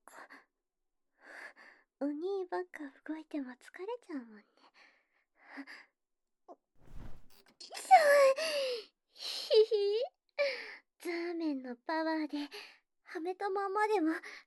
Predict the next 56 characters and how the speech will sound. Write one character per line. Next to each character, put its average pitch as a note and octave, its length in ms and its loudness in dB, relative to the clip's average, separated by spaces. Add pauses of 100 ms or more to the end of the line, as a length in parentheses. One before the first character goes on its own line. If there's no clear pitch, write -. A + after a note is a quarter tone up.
(340)
単 A#4+ 180 0
に A#4+ 140 4 (400)
鬼 G#4 60 4
の F#4 80 2
こ E4 140 -2
と D#4+ 120 2
な D4 140 2
ん A#3 80 -4
か G#3+ 140 -8
押 A#3+ 120 -6
し - 60 -14
倒 - 80 -20 (220)
せ C#5 200 0
ち - 60 -4
ゃ B3+ 60 -2
う - 20 -4
も G3 200 -10
ん - 20 -14
ね。 G3+ 60 -16 (3250)
今 E4 80 -18 (100)
度 C#4+ 60 -8 (180)
は B3+ 40 -8
私 D4+ 300 -12
が D#4 300 -8
動 D#4 140 -8
い D4+ 80 -10
て C4 100 -14
あ B3+ 120 -12
げ B3 160 -16
る。 - 80 -20 (1000)
さ B3 60 -18
っ - 80 -20
き - 120 -20
気 - 140 -14
持 A#3+ 160 -10
ち - 160 -12
よ A#3+ 80 -8
く A3 140 -12
し - 100 -20
て G3+ 100 -14
く B3 140 -18
れ G3+ 100 -14
た G3+ 200 -12
お G3+ 40 -14
返 A#3 260 -10
し A#3 140 -14
だ A3+ 80 -12
よ。 B3 160 -14 (840)
お C4 40 -8
兄 C4 240 2
の A#3+ 160 -4
お A#3 60 -10
ち C#4 220 -8
ん C#4 80 -2
ぽ、 B3+ 120 -16
限 - 80 -16